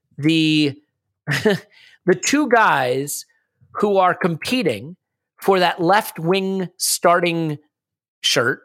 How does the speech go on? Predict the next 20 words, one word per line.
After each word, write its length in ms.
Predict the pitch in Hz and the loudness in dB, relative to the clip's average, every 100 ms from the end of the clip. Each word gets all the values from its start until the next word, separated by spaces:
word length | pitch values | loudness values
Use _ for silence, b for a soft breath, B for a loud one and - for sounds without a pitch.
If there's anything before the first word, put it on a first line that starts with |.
| - | -6
you 140 | 143 | -2
know, 80 | 139 | -2
for, 160 | 147 170 | -2 -2
for 140 | 175 | 0
the 80 | 170 | 0
shirt, 300 | - 110 143 b b b b b _ _ _ _ _ - | 0 -2 -6 b b b b b _ _ _ _ _ 0
are 200 | 190 185 | 2 2
both 640 | 143 269 180 190 - - _ _ | 4 4 4 0 -4 -14 _ _
very 500 | 147 143 196 254 302 | -8 0 2 2 0
different 440 | 220 220 220 220 214 | 0 0 0 -2 -2
players 680 | - 180 131 117 147 - - _ _ _ _ _ _ _ _ _ _ _ | 0 0 0 -4 -6 -8 -10 _ _ _ _ _ _ _ _ _ _ _
and 460 | 175 180 180 180 175 _ _ _ _ _ _ _ | 0 0 0 -4 -10 _ _ _ _ _ _ _
are 140 | 190 | 2
both 340 | 180 214 254 269 | 4 2 2 2
guys 240 | 226 240 | 2 4
that 100 | 214 | 0
can't 220 | - 226 240 | -2 -2 0
stop 260 | - 240 | 0 0
scoring 300 | - 247 240 | 0 0 0
goals. 460 | 233 339 - - | 0 0 -4 -10